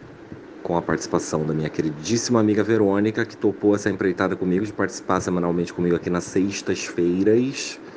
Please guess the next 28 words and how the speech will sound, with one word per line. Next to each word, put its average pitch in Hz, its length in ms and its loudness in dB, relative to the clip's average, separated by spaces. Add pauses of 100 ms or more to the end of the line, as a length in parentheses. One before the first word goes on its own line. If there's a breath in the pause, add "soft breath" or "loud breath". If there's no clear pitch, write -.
(500 loud breath)
Então 165 140 -4
a 175 40 0
gente 160 240 0
tá 180 120 2
indo 175 200 4
nessa, 120 480 0
gente. 85 360 -2
Vamos 113 240 0
falar 107 280 4
hoje 110 240 2
sobre 113 300 0
namoro 117 640 4 (460 loud breath)
e - 60 0
paquera 95 560 0
e 95 40 4
chavecos 87 840 0
mil 92 420 2
na 127 240 0
era 104 260 2
dos 104 220 0
aplicativos. 104 1200 -2
Como 139 180 -4
é 165 40 -4
que - 100 -16
tá 113 160 -2
sendo 107 400 0
isso, 90 400 -2
gente? 90 300 -6